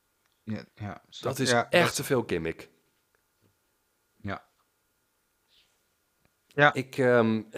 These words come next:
Speaker 2: en vandaar dat ik denk van, ik, ik denk, d-, dan ga ik liever voor bijvoorbeeld die nieuwe Lancia Ypsilon, omdat dat een ontwerp is. Ja, het is gebaseerd op de Corsa en de, eh,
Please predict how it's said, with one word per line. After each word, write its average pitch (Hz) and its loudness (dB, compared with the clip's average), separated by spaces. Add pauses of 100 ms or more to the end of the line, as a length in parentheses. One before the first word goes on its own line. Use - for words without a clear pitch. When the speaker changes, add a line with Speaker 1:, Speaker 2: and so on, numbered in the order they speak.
Speaker 2:
en 120 -2
vandaar 139 2 (160)
dat 123 -6
ik 117 -8
denk 131 0
van, 127 2
ik, 139 -4
ik 143 -6
denk, 156 2 (460)
d-, 139 -6
dan 139 4
ga 156 2
ik 139 2
liever 180 -2
voor 156 0
bijvoorbeeld 139 0
die 120 -2
nieuwe 117 4
Lancia 110 2
Ypsilon, 165 -4
omdat 127 -4
dat 117 0
een 107 -6
ontwerp 110 0
is. 92 -4
Ja, 95 2
het 92 -4
is 90 -6
gebaseerd 87 -6
op - -20
de - -18
Corsa 87 -4
en 82 -12
de, 80 -14 (580)
eh, - -16